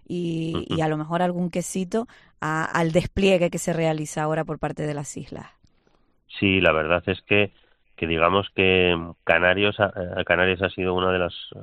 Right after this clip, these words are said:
Speaker 2: últimas comunidades en llegar a esta especie de escena global de, de la gastronomía, pero lo ha hecho con una fuerza increíble, ¿no?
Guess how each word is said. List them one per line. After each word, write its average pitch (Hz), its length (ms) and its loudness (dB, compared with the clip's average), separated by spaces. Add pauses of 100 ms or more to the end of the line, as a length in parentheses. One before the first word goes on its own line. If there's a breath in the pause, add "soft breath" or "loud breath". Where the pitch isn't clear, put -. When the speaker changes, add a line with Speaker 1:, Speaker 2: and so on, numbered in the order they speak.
(140)
Speaker 2:
últimas 98 420 0
comunidades 87 640 0
en 87 160 -4
llegar 87 320 2
a 85 100 0
esta 85 260 -4
especie 85 600 -6
de 80 100 -4
escena 87 360 -2
global 82 400 -2
de, 80 240 -4 (600 soft breath)
de 85 140 -6
la 85 120 2
gastronomía, 85 840 -2 (540)
pero 82 340 0
lo 82 120 4
ha 87 100 6
hecho 101 200 0
con 92 140 0
una 85 200 2
fuerza 90 340 0
increíble, 80 540 -2
¿no? 101 220 -6